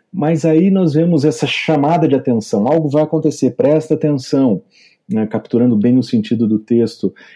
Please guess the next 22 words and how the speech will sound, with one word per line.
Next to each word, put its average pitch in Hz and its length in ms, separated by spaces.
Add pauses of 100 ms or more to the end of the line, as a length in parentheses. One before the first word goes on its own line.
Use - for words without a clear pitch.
(200)
A, 117 60
a, 123 500
a 120 40
Septuaginta 135 600
diz, 113 460
"Repartenos 117 1500
en 104 220
graspi 120 840
ex - 520
rei." - 240 (520)
Aqui 127 600
nós 175 280
temos 135 520
duas 180 520
coisas 131 420
muito 110 220
interessantes. 107 560
A 139 60
primeira 156 460
delas, 104 520 (380)
nós 110 240
vemos, 123 640